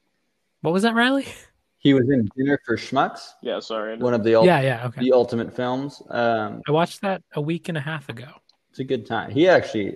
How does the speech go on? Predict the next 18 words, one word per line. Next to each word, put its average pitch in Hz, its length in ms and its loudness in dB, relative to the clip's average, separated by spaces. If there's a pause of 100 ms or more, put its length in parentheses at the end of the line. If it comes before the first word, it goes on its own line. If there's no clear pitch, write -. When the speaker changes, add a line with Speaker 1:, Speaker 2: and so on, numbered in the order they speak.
(140)
Speaker 2:
I'm 120 140 0
looking 123 240 2
at 113 40 2
his 107 140 2
Wikipedia 101 560 -2
page 95 400 -6
or 104 240 4
his, 98 160 0
um, 90 420 -8 (280)
Google 110 260 2
thing 95 220 -2
now. 101 320 0 (100)
He's 139 180 4
been 117 200 2
in, 87 340 -2 (1600)
he's 127 180 0
been 113 260 2
doing 104 140 0